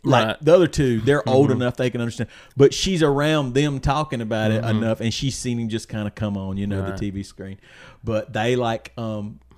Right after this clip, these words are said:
Speaker 1: um, and it's funny because the older one, they, they'll talk about Randy Orton and this kind of stuff, and it's kinda cool to watch them kinda laugh and joke.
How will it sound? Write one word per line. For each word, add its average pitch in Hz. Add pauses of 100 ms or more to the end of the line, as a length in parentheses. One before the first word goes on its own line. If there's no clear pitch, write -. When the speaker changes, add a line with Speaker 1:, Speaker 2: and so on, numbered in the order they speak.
(100)
Speaker 1:
um, 104
and 117
it's 135
funny 175
because 101
the 101
older 110
one, 113 (400)
they, 120
they'll 135
talk 107
about 107
Randy 110
Orton 113
and 110
this 110
kind 113
of 104
stuff, -
and 135
it's 139
kinda 175
cool 156
to 127
watch 120
them 110
kinda 110
laugh 95
and 98
joke. 107